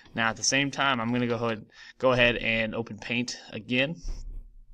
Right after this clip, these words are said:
um, and you'll see why in just a second. So, uh, first thing I wanna do is I want to pick a, uh,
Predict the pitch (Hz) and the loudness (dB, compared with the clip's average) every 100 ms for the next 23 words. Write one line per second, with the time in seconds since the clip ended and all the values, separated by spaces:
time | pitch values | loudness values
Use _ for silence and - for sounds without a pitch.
0 | - 131 117 120 117 - 120 113 113 110 | -8 -4 -2 0 0 -2 -2 -2 -4 -4
1 | 107 - 87 - - - - - - - | -4 -4 -4 -12 -20 -20 -20 -20 -6 2
2 | 143 80 - - _ - 113 117 113 110 | 4 2 -4 -20 _ -2 4 4 4 2
3 | 110 - 175 175 160 139 131 131 127 107 | 0 0 4 4 6 4 4 4 2 2
4 | 127 123 120 120 123 120 117 - - - | 2 2 2 4 4 2 2 -2 -4 -10
5 | 113 131 131 123 120 120 120 120 - - | -6 0 6 8 8 6 4 0 -8 -20
6 | _ - - - - | _ -12 -10 -10 -10